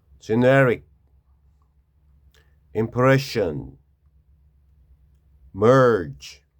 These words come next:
Efficient. Fundamental. Extract. Abstract. Routine.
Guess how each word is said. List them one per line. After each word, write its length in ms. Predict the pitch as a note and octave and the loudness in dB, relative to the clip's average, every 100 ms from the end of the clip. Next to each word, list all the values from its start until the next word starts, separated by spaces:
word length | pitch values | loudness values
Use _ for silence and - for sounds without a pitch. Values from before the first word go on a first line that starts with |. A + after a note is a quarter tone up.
| _ _ _ _ _ _ _ _ _ _ _ _ | _ _ _ _ _ _ _ _ _ _ _ _
Efficient. 960 | G2+ A2 - C3+ C3+ - G#2+ E2+ C2+ - _ _ _ _ _ _ _ _ _ _ _ _ _ _ _ | -10 -10 -4 -2 -2 -2 -4 -4 -6 -14 _ _ _ _ _ _ _ _ _ _ _ _ _ _ _
Fundamental. 1300 | - B2+ C3 B2+ B2 B2 B2+ C3 B2 A2 E2+ C#2 A1+ - _ _ _ _ _ _ _ _ _ _ _ _ _ _ _ _ _ _ _ _ _ _ _ _ _ _ _ _ - | 0 0 2 4 2 4 2 0 -2 -4 -4 -6 -12 -20 _ _ _ _ _ _ _ _ _ _ _ _ _ _ _ _ _ _ _ _ _ _ _ _ _ _ _ _ -8
Extract. 880 | A#2 - - C3 C3+ - _ - - _ _ _ _ _ _ _ _ _ _ _ _ _ _ _ _ _ _ _ - | -8 -8 -4 0 0 0 _ -20 -20 _ _ _ _ _ _ _ _ _ _ _ _ _ _ _ _ _ _ _ -4
Abstract. 1120 | A2 - - - A#2 B2 A2+ - - - - - _ _ _ _ _ _ _ _ _ _ _ _ _ _ _ | -4 -4 -12 -10 0 2 0 -4 -20 -20 -20 -20 _ _ _ _ _ _ _ _ _ _ _ _ _ _ _
Routine. 880 | G#2 A2+ A#2 C3+ C3 A#2+ G2 D2 A#1+ | -8 -6 -2 0 2 0 -2 -6 -12